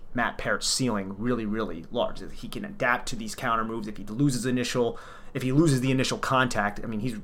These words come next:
has a lot of length, right? He shouldn't always be losing initial contact. Length is not his issue. But if he does, he can readjust, get inside, and resync those hips to stop these talented rushers from converting speed to power and bullying him over. And one thing that's going to help him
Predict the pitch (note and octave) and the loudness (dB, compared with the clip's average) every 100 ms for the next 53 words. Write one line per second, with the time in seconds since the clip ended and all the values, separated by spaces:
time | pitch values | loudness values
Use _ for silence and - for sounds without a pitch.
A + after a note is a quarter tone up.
0 | - G2 G#2+ G#2+ G#2 G#2+ F#2 G2+ - - | -8 -2 0 0 -2 0 2 0 -2 -6
1 | F2 - - - - B2+ G#2 - G#2+ G#2 | -8 -8 -8 -6 -2 -2 -2 -4 -2 -2
2 | - G2 G2+ B2+ G#2 F2 F#2+ - - B2 | -2 -2 0 0 0 -4 -6 -6 -6 -2
3 | A2 F#2 E2+ F#2 G2+ G2+ G#2 G2 E2+ - | -2 -2 -6 -4 -4 -4 -2 -2 -2 -4
4 | C#3+ F2+ A#2 - G2+ - D3 - G#2 - | -4 -4 -6 -4 -4 2 4 4 -2 -2
5 | C3+ B2+ A#2+ A#2 G#2 A#2+ G#2+ - - - | 0 0 0 -2 -2 0 -2 -2 -12 -10
6 | A2 D3+ C#3 C3 A#2 - B2+ A#2 A#2 - | 0 4 4 2 -4 0 4 4 4 -2
7 | - - C3 B2+ A#2 G#2 A#2 G#2 F#2 F#2+ | -10 0 4 4 2 -2 -2 -4 -6 -6
8 | G#2 - - - - - - - - A#2+ | -8 -8 -10 -8 -6 -6 -8 -12 -6 6
9 | - - A#2 A#2+ A2+ - A2+ B2 A2+ G2+ | 10 10 10 6 0 0 2 2 -2 0
10 | A#2 A2 G#2 - C3+ C3 C3 B2 B2 A#2 | 0 0 -6 0 2 2 0 2 2 2
11 | A2+ - - A#2+ G#2 - A#2 A2+ G#2 A2 | -2 -6 -4 -2 -2 2 2 4 0 0
12 | A#2 A2+ G#2+ A#2+ C3+ F2+ G2+ G#2+ C#3+ C#3 | 0 0 2 2 2 0 -2 0 2 2
13 | C3+ - B2 B2 G2+ - - C3 - A#2+ | 0 0 0 0 -2 -4 4 4 4 0
14 | G#2+ | 0